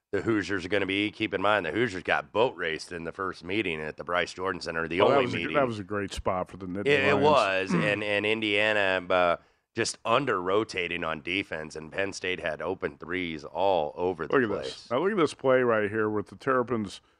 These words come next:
Speaker 2: forward driving right into Bates of Indiana and
Speaker 1: Mm-hmm.
Speaker 2: flattering. How do you call that a blocking
Speaker 1: The,
Speaker 2: foul?
Speaker 1: the Big
Speaker 2: Huh?
Speaker 1: Ten, uh, and look, and, and, and to clear this up,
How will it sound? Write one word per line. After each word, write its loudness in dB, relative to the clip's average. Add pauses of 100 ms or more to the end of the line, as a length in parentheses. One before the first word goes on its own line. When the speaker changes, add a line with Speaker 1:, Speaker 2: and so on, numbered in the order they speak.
(260)
Speaker 2:
forward 2
driving 4
right 4
into 2
Bates 0
of -4
Indiana 2
and 0
Speaker 1:
Mm-hmm. 0
Speaker 2:
flattering. 4
How -2
do 0
you 0
call 2
that 4
a -4
blocking 2
Speaker 1:
The, -2
Speaker 2:
foul? -4
Speaker 1:
the 2
Big 0
Speaker 2:
Huh? 4
Speaker 1:
Ten, 2
uh, 2
and -2
look, 2
and, 0
and, 0
and 0
to 0
clear 2
this -2
up, 2